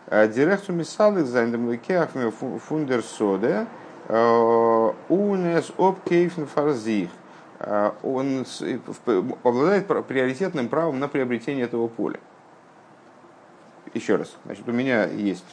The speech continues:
вот одно поле, вот другое. Я хочу вот это поле продать. Э, ищу покупателя. Так вот, у моего соседа,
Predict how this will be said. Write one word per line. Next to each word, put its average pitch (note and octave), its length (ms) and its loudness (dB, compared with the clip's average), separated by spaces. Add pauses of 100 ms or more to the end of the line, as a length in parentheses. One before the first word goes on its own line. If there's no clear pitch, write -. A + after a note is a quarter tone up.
(120)
вот F2+ 220 -12
одно G#3 260 2
поле, F#3+ 300 2 (1600)
вот G#2 220 -6
другое. D#3+ 520 0 (1400)
Я C3+ 140 4
хочу C#3+ 260 2
вот C3 140 0
это A#2+ 140 -2
поле A#2 240 2
продать. A2 440 0 (1600)
Э, G#2+ 800 6
ищу B2 240 -2
покупателя. C3+ 640 0 (640)
Так A#2 160 -2
вот, D3 240 6
у C#3 460 4 (160)
моего C3 420 2
соседа, B2+ 640 2